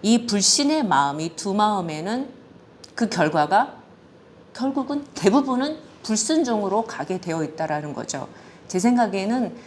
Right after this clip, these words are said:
그 퍼센테이지가 십이분의 십일 것 같아요. 열둘 명 중에 열 명이 불신의 마음, 불-, 완전히 불순종을 했던 것처럼 그거 퍼센트로 따졌더니 팔십삼 퍼센트예요.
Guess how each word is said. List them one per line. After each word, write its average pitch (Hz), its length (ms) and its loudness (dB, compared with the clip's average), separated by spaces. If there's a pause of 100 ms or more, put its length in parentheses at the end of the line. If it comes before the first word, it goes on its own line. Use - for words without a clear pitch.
(140)
그 - 120 -6
퍼센테이지가 254 960 0
십이분의 208 540 0
십일 214 300 -4
것 156 120 -12
같아요. 135 320 -16 (840)
열둘 208 420 4
명 185 260 0
중에 196 500 -2 (260)
열 175 240 4
명이 262 600 2 (320)
불신의 214 480 0
마음, 147 380 0
불-, 196 160 -4 (100)
완전히 220 340 2
불순종을 196 580 -4
했던 277 340 -2
것처럼 190 600 0 (460)
그거 - 280 -6
퍼센트로 269 640 -2
따졌더니 214 480 -4
팔십삼 277 640 -4
퍼센트예요. 175 960 -2